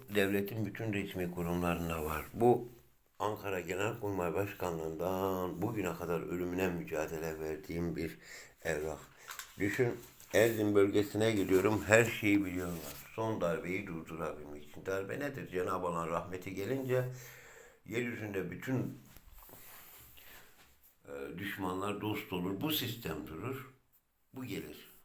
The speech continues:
Ve bundan şeriat, hakikat, marifet, e, Cenab-ı Allah'ın emriyle doğuyu, doğuyla birlikte batıyı kurtarırız diyerekten az kaldı beni öldüreceklerdi. Basit bir kundaklama olayıyla tezgaha düşürmeye çalıştılar.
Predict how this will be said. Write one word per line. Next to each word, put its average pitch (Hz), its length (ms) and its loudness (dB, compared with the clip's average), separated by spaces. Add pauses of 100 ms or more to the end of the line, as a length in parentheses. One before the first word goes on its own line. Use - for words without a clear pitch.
(200)
Ve 87 180 -4
bundan 95 380 -2 (220)
şeriat, 85 380 0 (500)
hakikat, 104 680 -6
marifet, 85 600 -2 (720)
e, 69 340 -14
Cenab-ı 107 360 -4
Allah'ın 92 260 -2
emriyle 87 460 -2
doğuyu, 95 560 0 (560)
doğuyla 95 400 -4
birlikte 85 440 -6
batıyı 87 460 -6
kurtarırız 95 680 -2
diyerekten 110 520 -2 (100)
az 113 260 -2
kaldı 87 340 0
beni 90 160 0
öldüreceklerdi. 85 1000 -4
Basit - 380 -8
bir - 120 -14
kundaklama 92 640 -6
olayıyla 92 480 -4
tezgaha 85 560 -6
düşürmeye 80 580 -8
çalıştılar. 65 640 -18